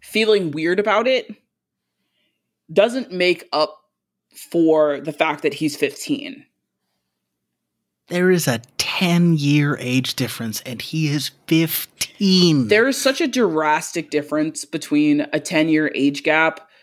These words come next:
Speaker 1: between twenty and thirty, thirty and forty. The older you get,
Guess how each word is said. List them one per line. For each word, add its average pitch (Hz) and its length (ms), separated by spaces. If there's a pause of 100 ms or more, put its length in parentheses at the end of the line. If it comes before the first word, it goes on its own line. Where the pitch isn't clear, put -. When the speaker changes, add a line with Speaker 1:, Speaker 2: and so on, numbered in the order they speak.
(260)
Speaker 1:
between 151 800 (360)
twenty 196 440
and 156 180
thirty, 139 560 (440)
thirty 208 320
and 165 140
forty. 139 640 (340)
The 214 160
older 302 280
you 254 180
get, 156 360